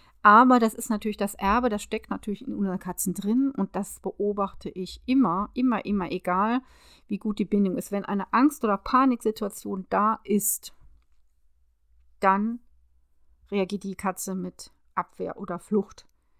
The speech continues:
Und deswegen, der letzte Tipp für dich, als wichtige Ressource, wichtiger Sozialpartner, gewähre dies deiner Katze auch. Fluchtwege, wenn sie wirklich Angst oder Panik hat, distanziere dich,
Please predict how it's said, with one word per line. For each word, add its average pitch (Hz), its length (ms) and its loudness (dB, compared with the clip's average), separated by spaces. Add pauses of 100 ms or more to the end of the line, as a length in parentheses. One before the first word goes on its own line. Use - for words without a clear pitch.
(680)
Und 202 380 4
deswegen, 254 800 0 (340)
der 175 80 -8
letzte 170 300 -10
Tipp - 240 -8
für 226 120 -4
dich, 233 340 -8
als 180 320 -6 (120)
wichtige 247 360 0
Ressource, 202 440 -2 (100)
wichtiger 180 380 -8
Sozialpartner, 202 1080 -6 (180)
gewähre 208 520 -2
dies - 420 -12
deiner 175 320 -10
Katze - 560 -14
auch. - 340 -6 (400)
Fluchtwege, 220 800 0 (360)
wenn 196 200 -4
sie 190 160 -6
wirklich 196 460 -8
Angst 214 340 -2
oder 190 160 -4
Panik 196 520 -10
hat, 185 260 -10 (1200)
distanziere 214 640 -4
dich, - 320 -10